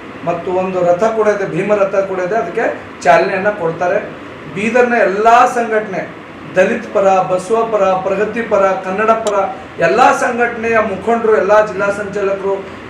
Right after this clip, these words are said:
ರಾಜ್ಯ ಮುಖಂಡರು ಕೂಡ ಈ ಒಂದು ಕಾರ್ಯಕ್ರಮದಲ್ಲಿ ಭಾಗವಹಿಸ್ತಾರೆ. ಇದು ಒಂದು ಯಾವುದೇ ಪಕ್ಷದ ಪರವಾಗಿ, ಯಾವುದೇ ಧರ್ಮದ ಪರವಾಗಲ್ಲ.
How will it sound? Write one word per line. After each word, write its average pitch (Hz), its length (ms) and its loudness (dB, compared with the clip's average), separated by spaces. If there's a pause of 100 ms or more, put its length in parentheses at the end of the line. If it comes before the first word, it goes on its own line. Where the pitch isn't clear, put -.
ರಾಜ್ಯ 170 280 4
ಮುಖಂಡರು 214 460 0
ಕೂಡ 196 200 -4
ಈ 202 260 2
ಒಂದು 196 480 -2
ಕಾರ್ಯಕ್ರಮದಲ್ಲಿ 180 540 0
ಭಾಗವಹಿಸ್ತಾರೆ. 160 580 -2 (500)
ಇದು 185 160 0
ಒಂದು 208 520 2 (220)
ಯಾವುದೇ 202 600 4 (480)
ಪಕ್ಷದ 214 440 0
ಪರವಾಗಿ, 202 600 2 (260)
ಯಾವುದೇ 185 260 2
ಧರ್ಮದ 180 340 -2
ಪರವಾಗಲ್ಲ. 185 500 0